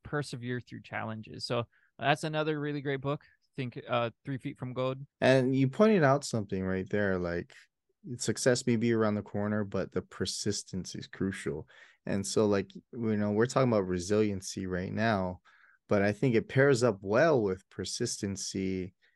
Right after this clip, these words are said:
Speaker 2: and commitment and discipline, you know, those, those other crucial, um, uh, characteristics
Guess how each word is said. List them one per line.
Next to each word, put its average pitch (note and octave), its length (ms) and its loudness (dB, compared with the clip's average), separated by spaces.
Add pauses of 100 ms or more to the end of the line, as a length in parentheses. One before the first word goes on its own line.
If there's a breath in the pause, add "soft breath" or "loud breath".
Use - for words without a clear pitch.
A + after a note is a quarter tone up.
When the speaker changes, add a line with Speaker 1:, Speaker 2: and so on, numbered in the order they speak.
(240)
Speaker 2:
and E2 480 -4
commitment G2+ 800 0
and F2 240 -4
discipline, F#2+ 880 -2 (100)
you A2+ 180 0
know, F#2 280 -2 (460 soft breath)
those, A2+ 340 4
those A2+ 260 4
other A#2 300 6
crucial, G2+ 1040 0
um, F2 680 -4 (1600)
uh, F#2+ 260 -4 (160)
characteristics B2+ 1040 2